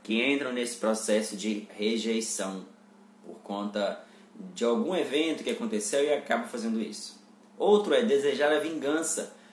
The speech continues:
caso ache que a culpa é da outra pessoa. Gente, são adultos, tá? Então,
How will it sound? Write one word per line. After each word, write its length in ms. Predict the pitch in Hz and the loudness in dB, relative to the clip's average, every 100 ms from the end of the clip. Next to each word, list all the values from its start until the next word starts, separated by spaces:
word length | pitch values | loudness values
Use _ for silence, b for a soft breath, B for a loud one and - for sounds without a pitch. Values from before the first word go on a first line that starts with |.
| B | B
caso 340 | 101 127 131 120 | 4 4 6 4
ache 260 | 127 - | 4 2
que 60 | 131 | 0
a 100 | 123 | 0
culpa 460 | - 165 185 - 117 | 2 2 2 0 2
é 100 | 127 | 2
da 160 | 147 | 4
outra 240 | 127 110 110 | 4 2 -2
pessoa. 460 | 135 - 101 - - - - - - - - - - - - - - - 110 | -4 -2 -4 -6 -12 -20 -20 -20 -20 -20 -20 -20 -20 -20 -20 -20 -20 -18 -10
Gente, 600 | 113 175 135 - - - - - - - - - | -4 -2 -2 -4 -10 -16 -20 -20 -20 -20 -20 -16
são 220 | 392 466 | -8 -4
adultos, 440 | 403 214 - 98 - | -2 -2 -4 -8 0
tá? 440 | 135 110 - - - B B B - | 2 2 -2 -10 -20 B B B -10
Então, 580 | 123 160 170 160 117 | 0 2 2 0 -4